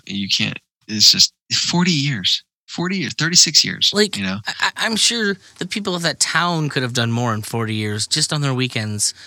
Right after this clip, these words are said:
Speaker 2: trying to take care of their own property and protect it than happened.
Speaker 1: Yeah, the thing, uh, yeah, I mean, like, hon-, so this, it, it was in operation for a century. So it was in operation for a hundred years, and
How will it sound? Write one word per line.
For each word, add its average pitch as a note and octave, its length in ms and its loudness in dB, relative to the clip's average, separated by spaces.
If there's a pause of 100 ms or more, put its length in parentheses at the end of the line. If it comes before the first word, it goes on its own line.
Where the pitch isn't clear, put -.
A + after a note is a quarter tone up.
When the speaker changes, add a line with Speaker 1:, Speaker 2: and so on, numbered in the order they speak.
(120)
Speaker 2:
trying C#3+ 260 -2
to B2 140 -4
take C3 240 -2
care B2 220 -2
of G#2+ 100 -4
their A2 120 0
own G#2+ 160 0
property G2+ 440 -2
and F#2+ 120 -8
protect - 360 -6
it - 140 -10
than A2+ 200 -4
happened. A#2+ 400 -2
Speaker 1:
Yeah, E3 60 -2
the - 0 -
thing, G#3 200 2
uh, - 120 0
yeah, D3 200 -2
I - 80 0
mean, C#3+ 160 4
like, B2+ 280 0
hon-, C#3 260 0
so - 220 4
this, D#3 300 6
it, - 260 -2
it A2+ 220 -2 (200)
was A2+ 220 2
in B2+ 80 2
operation B2 600 2
for G#2 540 -4 (240)
a A#2 40 -2
century. G2+ 500 2
So - 140 6
it - 20 4
was B2+ 80 4
in C3 80 2
operation A#2 440 2
for E2 380 -2
a - 20 -4
hundred C#3 300 0
years, F#2+ 540 2
and F2+ 360 -6